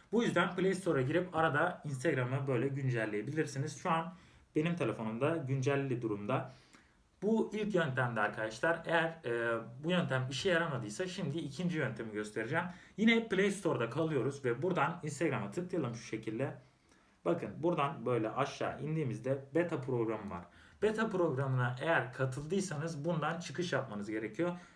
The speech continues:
Gördüğünüz gibi ben katılmamışım. Buna böyle katıl diyerek katılabiliyorsunuz. Ee, eğer siz daha önceden katıldıysanız da bu beta sürümünden çıkarak bir de bu yöntemi deneyebilirsiniz.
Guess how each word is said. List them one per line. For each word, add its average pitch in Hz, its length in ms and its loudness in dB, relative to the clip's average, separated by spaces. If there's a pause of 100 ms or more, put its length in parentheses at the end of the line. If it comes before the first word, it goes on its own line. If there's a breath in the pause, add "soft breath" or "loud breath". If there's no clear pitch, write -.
Gördüğünüz 185 440 4
gibi 135 220 2
ben 175 400 2
katılmamışım. 156 720 -2 (140)
Buna 156 280 -2
böyle 139 220 2
katıl - 340 -4
diyerek 120 400 -2
katılabiliyorsunuz. 120 920 -4 (480 soft breath)
Ee, 120 80 -2
eğer 135 380 4
siz - 460 -6
daha 151 220 6
önceden 113 280 -2
katıldıysanız 127 760 -2
da 160 240 -2
bu 147 140 -4
beta 156 240 2
sürümünden 117 500 -4
çıkarak 139 540 -4 (240)
bir 156 260 2
de 156 180 2
bu 160 100 0
yöntemi 127 400 -2
deneyebilirsiniz. 143 840 -2